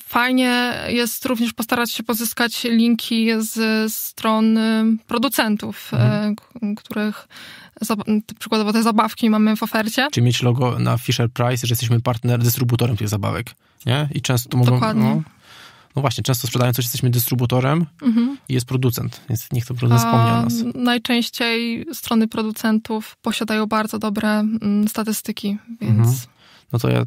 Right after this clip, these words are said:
Speaker 2: na miejscu
Speaker 1: Mhm.
Speaker 2: osoby, która gdzieś szuka takich linków, zgromadziłbym sobie jednak tą listę, gdzie ja mogę pozyskać naturalnie. No i postarać się po prostu, żeby tam być, nie? Za wszelką cenę ten link
Speaker 1: Mhm.
Speaker 2: zdobyć, e, troszeczkę się pomęczyć pewnie, bo to jest mega ważne.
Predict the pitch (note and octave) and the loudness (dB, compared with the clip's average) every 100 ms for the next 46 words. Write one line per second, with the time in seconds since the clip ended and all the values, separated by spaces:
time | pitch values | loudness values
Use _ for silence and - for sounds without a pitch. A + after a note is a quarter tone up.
0 | B2 B2+ A#2+ A#2+ A#2+ A2 A#3+ A#3 A#2 A2 | 0 0 2 2 0 -2 0 2 2 2
1 | A2 A2 A2 A#2 A#2+ A#2 - A2+ A#2 A2+ | 2 2 2 2 2 2 2 0 0 -2
2 | A2+ - - A#2 B2 B2 A2 A2 A2 A2+ | -2 -4 0 2 2 2 2 2 0 0
3 | A2+ A#2 - - _ A2 A#2 A2 A#2+ G#2+ | 0 -2 -6 -20 _ 0 0 2 0 2
4 | A#2+ A#2+ A#2 A2 - A2 - A2+ A2 A2+ | 2 4 2 2 0 0 0 -2 0 0
5 | A#2 A2+ A#2+ C3+ - _ _ _ _ _ | 0 2 2 0 -6 _ _ _ _ _
6 | _ - B2+ B2+ C#3 - E3+ B2+ A#2 A2 | _ -2 -2 0 -2 -2 0 0 0 -2
7 | A#2 A2+ A2+ A#2+ A#2+ B2 - A2+ A#2 A#2+ | 0 0 2 2 4 2 2 0 0 0
8 | A#2 G#2+ A#2 - B2+ C3 A#2+ A#2+ A#2 A#2+ | 0 0 -2 0 2 2 2 2 4 4
9 | B2 A#2 A#2+ A2 A2+ A2+ A#2 B2 - C3+ | 4 4 4 2 2 4 4 2 -2 -4
10 | C3 B2 A#2 - A#2 A#2 - A#2+ - A#2 | -2 -2 -2 -2 -2 -4 -4 -4 0 0
11 | A2+ - - - A#2+ A2+ G#2+ A2+ A2 A2 | 0 -4 -20 -2 2 2 2 -2 -2 -2
12 | A2 A2 B2 _ D3 A#2+ A#2+ B2 A#2 A#2+ | 2 0 -2 _ -6 -4 0 0 2 2
13 | B2 A2+ G#2+ A2 B2 | 2 0 0 0 0